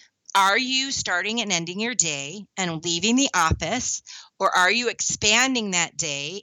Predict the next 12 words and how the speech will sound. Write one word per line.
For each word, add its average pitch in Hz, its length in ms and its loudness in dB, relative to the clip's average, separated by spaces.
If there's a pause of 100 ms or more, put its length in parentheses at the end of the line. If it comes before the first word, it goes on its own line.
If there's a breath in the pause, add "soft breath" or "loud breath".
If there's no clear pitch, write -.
and 175 160 -4
just 175 220 -6
go, 185 120 2
go, 185 160 0
go, 175 180 -2
go, 160 140 -6
go, 180 280 0
and 175 100 -4
never 147 200 -6
stopping? 214 920 0
Obviously, 180 560 -8 (340 soft breath)
we, 160 220 -14